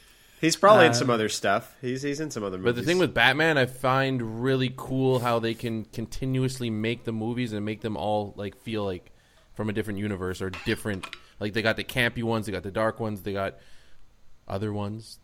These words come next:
Speaker 3: This one all
Speaker 2: So
Speaker 3: has its unique feel, and it's cool.
Speaker 2: In, in the build-up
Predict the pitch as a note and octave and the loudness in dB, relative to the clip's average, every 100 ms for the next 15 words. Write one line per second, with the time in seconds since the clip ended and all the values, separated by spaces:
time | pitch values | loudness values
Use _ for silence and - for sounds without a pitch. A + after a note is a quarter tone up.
0 | - G2 A2 A2+ G#2 G#2 A#2+ - - - | -14 -6 -6 -4 -6 -6 -8 -12 -10 2
1 | A#2+ C#3+ G#2+ G#2+ - A2 - A#2 A2 G#2+ | 4 4 2 -4 -8 -8 -8 -6 -4 -6
2 | - - G#2+ F2 F2 F#2 F#2+ - G#2+ G2 | -8 -8 -6 -6 -8 -10 -10 -8 -6 -6
3 | F#2 - - - - - C3 C3 - C3+ | -6 -14 -20 -20 -16 -8 -6 -6 -4 -4
4 | C3 B2+ A#2 - C#3 C#3 A#2+ A2 - | 0 0 0 -2 2 4 2 -6 -8